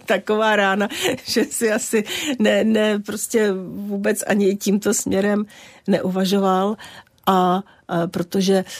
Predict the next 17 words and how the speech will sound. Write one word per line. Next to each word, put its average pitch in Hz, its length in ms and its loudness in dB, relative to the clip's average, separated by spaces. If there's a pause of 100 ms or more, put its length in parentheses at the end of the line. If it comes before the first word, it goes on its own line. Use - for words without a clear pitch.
(200)
eh, - 140 -4 (160)
z-, - 300 -6
ty - 100 2
jeho 180 240 4
začátky 190 540 0
i 170 140 0
výtvarné 185 520 -2
byly 175 440 2 (240)
velmi 175 380 0
těžké, 175 640 -4
že 170 140 -2
jo, 165 120 0
procházel, 160 720 -2
eh, - 440 -10 (600)
nějakými 165 460 -2
kurzy 180 580 2
krajinářskými 175 1300 0